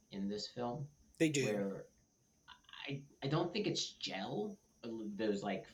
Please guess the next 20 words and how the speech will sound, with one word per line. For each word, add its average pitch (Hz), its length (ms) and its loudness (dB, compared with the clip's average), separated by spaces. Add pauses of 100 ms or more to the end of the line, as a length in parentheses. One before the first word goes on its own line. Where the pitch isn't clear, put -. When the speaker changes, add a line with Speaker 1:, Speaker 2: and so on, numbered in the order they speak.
Speaker 1:
film 120 360 0
gels, 156 400 -2
but 101 180 -2
I 95 100 0
think 120 260 -4
it's - 120 -4
probably 95 760 0
in, 92 380 -4
um, 85 460 -10 (260)
editing. 107 420 -2 (540)
They, 98 280 2
um, 87 460 -2 (140)
like, 98 280 -6 (1080)
change 117 520 -2
the 107 100 -2
hue, 98 480 -6 (400)
like, 98 360 -2
I 104 140 -4
think 98 300 -6
up - 180 -8